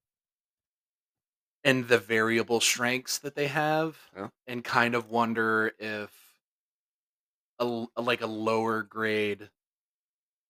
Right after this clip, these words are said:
Speaker 1: solar flare would just, like, render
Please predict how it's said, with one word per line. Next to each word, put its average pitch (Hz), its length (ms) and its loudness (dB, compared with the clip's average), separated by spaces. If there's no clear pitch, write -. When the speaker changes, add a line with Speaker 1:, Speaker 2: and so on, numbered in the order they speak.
Speaker 1:
solar 120 420 2
flare 113 520 0
would 107 180 -8
just, 107 200 -8
like, 110 220 -6
render 113 720 0